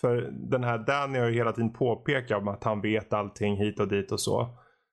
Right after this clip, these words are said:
Eh, och han går iväg och så stannar han till och bara,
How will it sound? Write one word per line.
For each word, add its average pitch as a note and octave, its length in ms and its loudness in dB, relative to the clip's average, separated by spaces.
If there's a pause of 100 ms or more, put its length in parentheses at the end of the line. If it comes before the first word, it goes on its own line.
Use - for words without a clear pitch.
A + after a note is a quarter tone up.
(320)
Eh, G2+ 340 0
och G#2+ 160 0
han D#3 160 0
går D3 160 0
iväg C3 320 0
och A#2 80 -6
så C#3 180 0
stannar B2+ 320 0
han B2 320 -2
till C3 260 0
och G#2+ 40 -4
bara, G#2 180 0